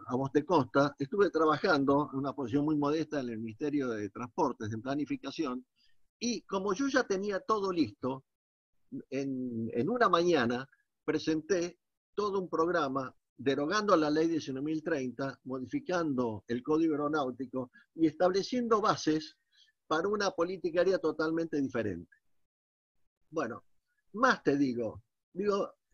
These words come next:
para implementar esto, primero tenemos que empezar a conversar con los gremios. ¿Cuál fue la respuesta? Con los gremios no se puede hablar.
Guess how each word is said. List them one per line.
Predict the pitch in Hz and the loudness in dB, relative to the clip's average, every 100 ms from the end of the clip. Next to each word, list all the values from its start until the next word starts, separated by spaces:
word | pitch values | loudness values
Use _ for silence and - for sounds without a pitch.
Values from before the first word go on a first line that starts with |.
| 151 | 0
para | 190 190 | 2 2
implementar | 190 202 202 208 262 | 2 0 0 2 6
esto, | 226 151 185 - | 6 4 2 2
primero | 190 226 233 226 | 2 4 6 6
tenemos | 190 202 190 | 6 4 4
que | - | 2
empezar | 156 156 190 190 | 2 2 2 2
a | |
conversar | 170 143 135 165 151 | 2 0 0 0 0
con | 151 | -2
los | 139 | 0
gremios. | 120 107 90 92 95 - _ _ _ _ | 2 0 -2 -8 -12 -20 _ _ _ _
¿Cuál | 254 233 | 2 2
fue | 254 | 0
la | 226 | 2
respuesta? | 175 139 - 110 90 - 92 - _ - | 2 0 -2 -4 -4 -8 -12 -12 _ -2
Con | 175 | 2
los | 175 | 4
gremios | 202 220 196 | 2 2 0
no | 165 | 0
se | 165 156 | 0 2
puede | 160 147 | 2 2
hablar. | 127 104 | 0 -4